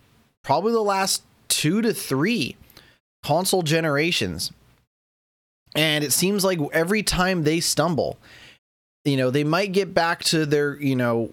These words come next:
what they used to be, but it, it's never been the glory days of the original Modern Warfare two, the original Black Ops and things like that.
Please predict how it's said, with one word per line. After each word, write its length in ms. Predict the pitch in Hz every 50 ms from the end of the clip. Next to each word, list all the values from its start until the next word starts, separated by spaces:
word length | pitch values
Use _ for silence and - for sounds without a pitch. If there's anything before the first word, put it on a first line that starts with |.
| - _
what 340 | - 139 135 131 143 147 143
they 60 | 160
used 300 | 151 151 147 151 143 -
to 80 | - 135
be, 140 | 135 139 127
but 180 | 113 131 131
it, 160 | 135 127 139
it's 300 | 156 151 143 156 135 127
never 400 | 147 156 156 165 165 165 160 165
been 260 | 147 143 147 143 139 139
the 60 | 131
glory 520 | 120 123 131 123 131 135 131 131 131 127
days 320 | 117 120 117 113 117 110 104
of 220 | 120 120 110 - - - - - -
the 160 | - 135 131
original 400 | 123 120 135 135 120 120 127 123
Modern 380 | 123 123 113 113 110 107 107 107
Warfare 360 | 107 107 107 - - 110 110
two, 200 | - - - 110
the 220 | 107 123 127 131
original 460 | 131 131 131 135 135 127 127 131 127
Black 400 | 120 110 123 120 113 110 107 -
Ops 260 | - 107 107 104 - 110
and 100 | 104 92
things 240 | 110 110 110 101
like 160 | 107 104 98 -
that. 300 | 113 110 101 85 -